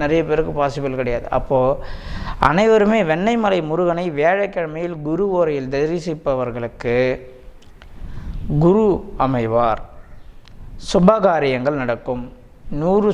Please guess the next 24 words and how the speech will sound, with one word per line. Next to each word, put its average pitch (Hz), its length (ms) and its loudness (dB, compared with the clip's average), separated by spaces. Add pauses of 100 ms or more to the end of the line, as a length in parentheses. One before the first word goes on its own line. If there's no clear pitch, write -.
சதவீதம் 156 540 0
இந்த 131 220 0
வியாழக்கிழமையிலே 151 840 2
வரக்கூடிய 139 360 -2 (160)
குரு 165 160 0 (160)
ஓரையில் 135 380 0
இந்த 135 200 -4
வெண்ணெய்மலை 156 420 0 (120)
முருகனை 156 420 0
தரிசிப்பவர்களுக்கு 131 720 -2 (160)
உண்மை 202 260 2 (120)
எது, 160 120 0 (120)
பொய் 156 180 -2 (140)
எது 143 200 -2
என்பதை 139 280 -2 (160)
பிரித்து 220 340 0
காட்டிடுவார். 120 420 -2
இந்த 123 120 -2 (120)
பாலும் 214 600 2
தண்ணியும் 190 500 -2
எப்படி 180 220 2 (2250)
பிரித்து 196 280 4
காட்டினாரோ 156 460 4 (100)
அதேமாரி 180 420 0